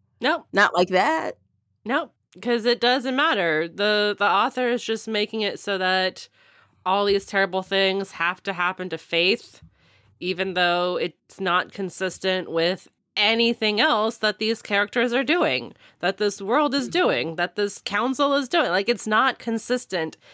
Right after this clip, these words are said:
Speaker 1: in any way, shape, or form. And it's
Speaker 2: No.
Speaker 1: really frustrating.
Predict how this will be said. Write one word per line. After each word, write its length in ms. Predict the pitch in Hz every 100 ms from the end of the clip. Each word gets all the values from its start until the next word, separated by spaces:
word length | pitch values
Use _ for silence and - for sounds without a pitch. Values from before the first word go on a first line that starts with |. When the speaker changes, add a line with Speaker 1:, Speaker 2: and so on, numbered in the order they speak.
| _ -
Speaker 1:
in 160 | 220
any 320 | - 185 202
way, 240 | 196 175 185
shape, 340 | - 175 156
or 80 | 180
form. 560 | - 330 220 131 113 - - - - -
And 120 | 208
it's 220 | 208 135
Speaker 2:
No. 60 | 185
Speaker 1:
really 460 | 196 208 190 214
frustrating. 840 | - 277 339 - 156 139 69 62